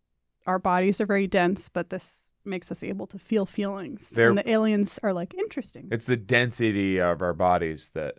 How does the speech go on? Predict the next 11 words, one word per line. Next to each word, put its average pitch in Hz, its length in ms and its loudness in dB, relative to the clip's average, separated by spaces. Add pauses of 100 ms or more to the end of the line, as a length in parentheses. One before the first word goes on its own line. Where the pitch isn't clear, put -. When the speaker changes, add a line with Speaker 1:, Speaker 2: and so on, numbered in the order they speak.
Speaker 2:
it's, - 160 -14
our 82 120 -4
feelings 90 380 -6
are 80 80 -8
packed - 440 -2
in 85 140 -8
there 76 200 -4
very 76 460 -8 (420)
Speaker 1:
Yes. - 360 -12
Speaker 2:
tight. - 360 -8 (240)
Speaker 1:
Mm-hmm. 202 220 -4